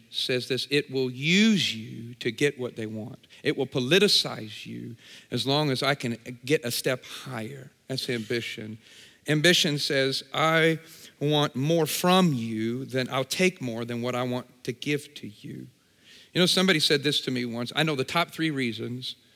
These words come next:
that marriages end." I want you to write these down. This will save you. Number one is selfishness. How many know that's true? Number two is selfishness. Write that down.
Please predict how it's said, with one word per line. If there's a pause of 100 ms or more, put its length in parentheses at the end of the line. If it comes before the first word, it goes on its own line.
(140)
that
marriages
end."
I
want
you
to
write
these
down.
This
will
save
you.
Number
one
is
selfishness. (640)
How
many
know
that's
true? (1300)
Number
two
is
selfishness.
Write
that
down.